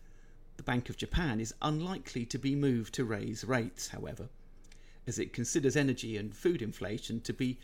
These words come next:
global phenomena that do not warrant monetary tightening. Downward pressure on the Japanese yen continued. American G D P growth received a boost,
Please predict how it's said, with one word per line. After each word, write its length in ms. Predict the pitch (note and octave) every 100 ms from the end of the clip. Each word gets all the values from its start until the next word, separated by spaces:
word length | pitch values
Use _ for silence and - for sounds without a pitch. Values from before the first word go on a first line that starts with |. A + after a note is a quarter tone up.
| -
global 520 | - D3+ F3 C#3+ A#2
phenomena 580 | - - C#3 B2+ G#2 F#2+ - - - - - -
that 160 | - -
do 80 | C3
not 240 | C3+ -
warrant 400 | A2+ G#2+ G#2 -
monetary 500 | G#2+ G#2 G2 - F2
tightening. 560 | - B2+ B2+ - G2+ G#2+ - - - - - - - - - - - - - -
Downward 480 | A#2+ A2 A2+ G2+ -
pressure 380 | - G#2+ - F#2+
on 80 | G2+
the 80 |
Japanese 580 | G#2+ G#2+ - F#2 F2+ F#2
yen 360 | A#2 A2+ G#2 D#3
continued. 640 | - G2 - B2 G2+ E2 - - - - - - - - - - - - - - - - - -
American 580 | C#3 F3 F#3+ - A2+ A2
G 220 | - A2+
D 120 | A2
P 220 | G#2+ -
growth 340 | B2 F#2+ F2 -
received 400 | A2+ - F2+ -
a 20 |
boost, 480 | G2+ C3+ G#2+ C#3 -